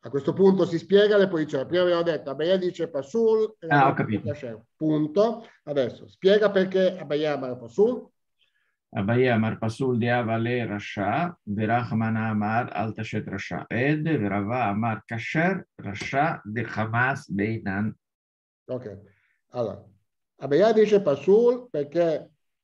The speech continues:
Speaker 1: è un Rasha e di, eh, Hashem ha detto non mettere un Rasha come Ed, il Pasuk che abbiamo citato prima, non mettere un Rasha come Ed. Ok?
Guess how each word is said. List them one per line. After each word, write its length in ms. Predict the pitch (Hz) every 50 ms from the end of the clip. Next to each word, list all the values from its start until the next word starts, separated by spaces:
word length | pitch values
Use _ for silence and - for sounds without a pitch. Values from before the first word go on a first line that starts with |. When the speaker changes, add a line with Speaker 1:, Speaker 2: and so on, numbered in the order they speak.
| _ _ _ _ _ _
Speaker 1:
è 180 | _ 156 156 156
un 260 | 147 135 123 117 113
Rasha 720 | 107 110 104 - - - 110 110 120 156 226 254 - - _ _ _ _ _ _ _ _ _ _ _
e 220 | - 139 131 131
di, 320 | 131 156 180 180 165 165 170
eh, 540 | 170 156 135 127 120 113 110 107 101 98 101 -
Hashem 440 | - - - 170 170 170 156 131 123
ha 80 | 120
detto 640 | 135 156 202 240 254 247 254 - - 254 - 254 185
non 340 | 165 165 196 240 240 220
mettere 380 | 208 220 240 247 247 240 247 247
un 100 | 240 220
Rasha 340 | 202 190 180 - 175 165 160
come 320 | - 165 156 156 151 143 135
Ed, 120 | 131 135
il 300 | 143 143 151 151 143 143
Pasuk 460 | 147 160 160 - 175 175 170 - 165
che 80 | - 170
abbiamo 380 | 156 151 143 135 135 139 147
citato 500 | 139 - 165 - - 120 117 117 139 147
prima, 320 | - 139 120 110 104 110 113
non 220 | 127 151 165 175
mettere 360 | 185 214 226 190 190 196 180
un 80 | 165 151
Rasha 440 | 156 160 156 - - 107 117 120 123
come 360 | - 160 143 143 120 107 110
Ed. 80 | 107 - _ _ _ _ _ _ _ _ _ _
Ok? 380 | - 185 202 233 226 - -